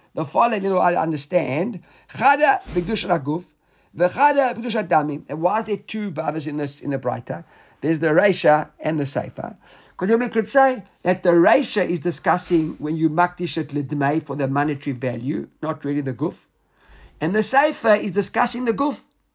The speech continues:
And you understand why the Braita has got to repeat itself twice. 'Cause one discussing Kedushat Damim, and the one discussing Kedushat Guf. Right? Look at Rashi there at the bottom. Yeah, might be Shloma.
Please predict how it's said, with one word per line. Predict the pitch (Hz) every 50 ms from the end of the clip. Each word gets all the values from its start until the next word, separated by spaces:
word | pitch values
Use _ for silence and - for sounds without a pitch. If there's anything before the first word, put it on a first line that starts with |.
| _ _ _ _ _ _ _ _ _ _ _ _ _ _ _ _ _ _ -
And | 226
you | 269 262
understand | 294 285 247 - 330 302 277 254
why | 226
the | 214 202
Braita | - 220 233 247
has | 226 214 180
got | - 233
to | 226
repeat | 226 196 247 254
itself | 233 226 - 226 208 214
twice. | - 240 240 233 220 - - _ _ _ _ _ _ _ _ _ _ _ _ _ _ _ _ _ _
'Cause | - 170 190
one | 233 247 208
discussing | 214 190 - - 202 208 202 - 196 165 156
Kedushat | 190 180 - 180 147 120
Damim, | 131 143 180 220 254 302 339 349 _ _ _ _ _ _ _ -
and | 135 156
the |
one | 165 185 190 202
discussing | 185 180 180 208 196 - - 185 160 -
Kedushat | - 160 185 180 - 185 160 131
Guf. | 131 151 139 139 - _ _ _ _ _ _ _ _ _ _ _ _ _ _ _ _ _ _ _ _ _ _ _ _ _ _ _ _ _ _ _
Right? | - 135 170 190 - 131 - _ _ -
Look | 170 -
at | 180 156
Rashi | 147 135 131 135 - 135 127
there | 135 131
at | 131
the | - 127
bottom. | 120 123 131 139 156
Yeah, | 190 202 180
might | 170 165 - -
be | 139
Shloma. | 131 - - 120 123 135 180 175